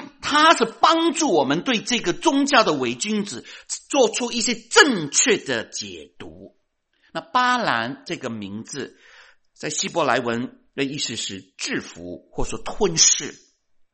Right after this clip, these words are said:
啊，所以啊，圣经就记载这个人的恶谋，他如何是害了以色列人，吞了以色列人，使他们犯罪。最后圣经记载这个人的悲惨结局。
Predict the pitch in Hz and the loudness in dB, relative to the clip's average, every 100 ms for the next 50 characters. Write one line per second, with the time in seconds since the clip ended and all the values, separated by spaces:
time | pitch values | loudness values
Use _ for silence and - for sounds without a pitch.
0 | _ _ 95 - _ - - - 294 294 | _ _ -16 -16 _ -20 -20 -2 2 6
1 | 208 123 - - - - 330 247 269 269 | 6 4 0 -18 -12 -2 2 2 0 0
2 | 269 - 247 226 208 285 214 170 196 - | -2 -2 -2 0 -2 -2 0 0 2 2
3 | - 277 156 131 110 87 95 175 - - | 8 10 10 4 -2 -4 2 0 0 -8
4 | _ _ _ _ _ _ _ - 233 285 | _ _ _ _ _ _ _ 4 4 6
5 | 262 226 208 196 165 - - - _ _ | 2 2 2 2 -2 -4 -18 -20 _ _
6 | _ - - 330 277 185 131 - 139 220 | _ 2 2 6 6 6 4 0 -2 0
7 | 190 147 123 139 - - 359 349 254 - | 2 2 0 -4 -4 2 4 4 4 2
8 | 269 214 175 151 117 110 123 - - - | -2 0 2 2 2 -2 -4 -12 -12 -6
9 | 156 202 151 120 117 - 170 139 98 90 | -2 0 0 -2 -6 -6 -4 -2 -6 -10
10 | 120 80 _ _ _ _ _ _ _ - | -10 -12 _ _ _ _ _ _ _ -2
11 | 359 320 311 262 - - 254 175 202 196 | 0 2 4 4 2 -4 -4 -4 -4 -4
12 | 202 165 123 87 - _ _ _ - 247 | -4 -4 -4 -6 -8 _ _ _ -8 -2
13 | 196 143 156 - - 202 196 - 85 - | 0 0 0 -4 -2 -2 -2 -10 -14 -16
14 | 87 90 - | -20 -20 -20